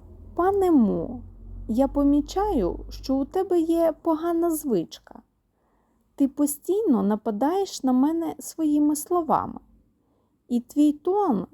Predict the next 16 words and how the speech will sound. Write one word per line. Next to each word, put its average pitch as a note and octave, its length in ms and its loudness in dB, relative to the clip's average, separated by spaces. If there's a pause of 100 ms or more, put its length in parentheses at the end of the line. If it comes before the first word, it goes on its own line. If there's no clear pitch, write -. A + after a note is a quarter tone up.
(220)
дуже E4 580 -2
недружній, C#4+ 920 0 (1040)
як D#4+ 240 -2
військовий E4+ 580 0
інструктор, - 720 -2 (120)
який C#4 360 0
лікує C4 440 0
своїх C4 360 -4
солдатів. A3 720 -4 (1160)
Насправді D#4 920 0
не E4+ 200 2
думай, A3+ 580 0 (160)
що - 240 -6
я C#4+ 180 4
не C#4+ 160 4
знаю. A3 540 -4